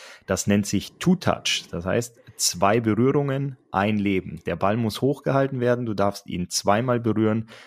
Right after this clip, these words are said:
und dann wird er im Kreis weitergespielt. So hab ich mich immer warm gemacht. Das hat Riesenfreude gemacht. Du hast dich aufgelockert, du hast dich bewegt, du bist im Kreis zusammengestanden. Und dann, als es aufs Eis ging, war ich einer, der sich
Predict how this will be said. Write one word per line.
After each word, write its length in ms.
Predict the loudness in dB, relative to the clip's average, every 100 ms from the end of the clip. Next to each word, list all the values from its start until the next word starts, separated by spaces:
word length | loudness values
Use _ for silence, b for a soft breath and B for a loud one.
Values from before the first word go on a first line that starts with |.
| -8
und 120 | 0
dann 160 | 2 4
wird 180 | 2 0
er 80 |
im 180 | -2 -4
Kreis 400 | -2 -2 -2 0
weitergespielt. 1000 | 0 0 -2 -6 -8 -8 -10 -12 -14 -16
So 520 | -12 -8 0 2 2 0
hab 180 | -2 -2
ich 200 | -2 -2
mich 160 | -4
immer 220 | 0 2
warm 240 | 4 2 2
gemacht. 340 | 2 0 0 B B B
Das 160 | -6 -2
hat 140 | 0
Riesenfreude 680 | 0 0 -2 -2 0 2 2
gemacht. 380 | 2 2 2 0
Du 80 | -2
hast 200 | -2 -2
dich 300 | -6 -6 -2
aufgelockert, 680 | 0 0 0 0 0 -2 -2
du 100 | -2
hast 200 | -4 -8
dich 160 | -6
bewegt, 420 | -4 0 0 0
du 60 | -4
bist 200 | -4 -2
im 140 | -6
Kreis 380 | -4 -2 -2 -2
zusammengestanden. 1000 | -2 2 2 0 -2 -2 -2 0 -4 -6 b b b
Und 240 | 0 2 2
dann, 200 | 2 2
als 280 | 0 0
es 140 | 0 2
aufs 200 | 0 0
Eis 280 | 0 -2 -2
ging, 240 | -2 0
war 200 | 0 -2
ich 220 | -8 -6
einer, 240 | -4 -4 -4
der 220 | -6 -4
sich 220 | -6